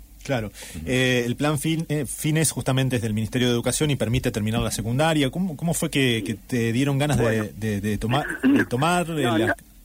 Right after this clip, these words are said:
Speaker 3: Sí, no, no me dieron muchas ganas,
Speaker 1: Mm.
Speaker 3: pero
Speaker 1: <laughs>
Speaker 3: tuve un tema muy contradictorio, para bien, de debate con amigos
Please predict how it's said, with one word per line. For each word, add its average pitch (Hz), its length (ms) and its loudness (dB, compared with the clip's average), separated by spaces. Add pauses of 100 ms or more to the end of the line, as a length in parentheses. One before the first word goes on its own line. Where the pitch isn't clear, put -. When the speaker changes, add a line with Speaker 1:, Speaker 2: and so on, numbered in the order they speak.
(520)
Speaker 3:
Sí, 277 120 4
no, 226 200 4
no 214 120 4
me 208 200 -2
dieron 92 380 0
muchas 87 320 -2
ganas, 85 360 -4
Speaker 1:
Mm. 117 60 -12
Speaker 3:
pero 104 680 4
Speaker 1:
<laughs> - 40 -20
Speaker 3:
tuve 156 300 4
un 123 600 0
tema 135 320 2
muy 117 240 2
contradictorio, 120 1160 0 (420)
para 78 260 -2
bien, 110 500 2 (260)
de 104 220 0
debate 101 640 -2
con 82 560 -2
amigos 117 640 2